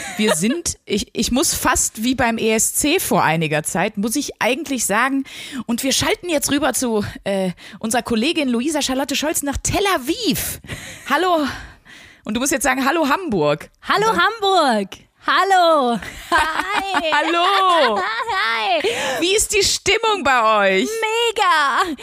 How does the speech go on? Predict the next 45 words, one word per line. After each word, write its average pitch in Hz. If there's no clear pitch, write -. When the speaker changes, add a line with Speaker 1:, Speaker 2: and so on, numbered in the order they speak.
Speaker 2:
Ja, 269
ich 269
müsste 320
jetzt 294
eigentlich 302
in 311
so 277
einem 277
richtig 330
ästhetischen 294
Fehlgriff-Glitzerfummel 254
hier 202
sitzen, 208
um 247
diese 220
Fantasie 220
Speaker 1:
Mhm. 202
Speaker 2:
auszuleben. 269
Ich 233
hab 269
nur 269
einen 269
Spaghetti-Top 254
an, 262
weil 240
es 254
ist 269
hier 247
einfach 233
unfassbar 196
warm. 190
Ähm, 254
genau. 220
Und 240
ich -
konnte 285
auch 277
die 277
Speaker 1:
Wie -
viel 320
Speaker 2:
Klimaanlage 233
Speaker 1:
Grad 208
Speaker 2:
nicht -
Speaker 1:
habt -
ihr? 302